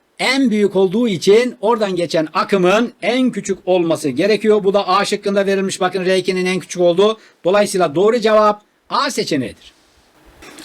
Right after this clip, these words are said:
Altıncı soru. Şekildeki devrede akor flamanlı K lambasının iki ucu direnci önemsiz bir telle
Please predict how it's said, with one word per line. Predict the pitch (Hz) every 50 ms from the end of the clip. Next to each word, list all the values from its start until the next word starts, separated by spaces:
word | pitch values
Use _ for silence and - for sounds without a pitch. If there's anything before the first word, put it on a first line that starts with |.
| - -
Altıncı | 180 254 - 285 302 302 320 302
soru. | - 277 254 254 277 302 269 -
Şekildeki | - - 214 226 233 269 254 262 247 269 294
devrede | 302 277 269 269 254 247 240
akor | 240 233 233 254 262 262 262 240 196 -
flamanlı | - 233 226 226 220 214 208 202 196 202 202
K | - 214 233 240 233
lambasının | 214 202 196 175 175 160 - 180 165 185 220 254 254
iki | - - 220 - - 247
ucu | 226 208 170 147 143 143 135
direnci | 185 196 220 214 208 196 220 240
önemsiz | 208 185 175 175 170 - - 170 151 151
bir | 156 139
telle | - - 190 220 226 220 208 196 190 190 190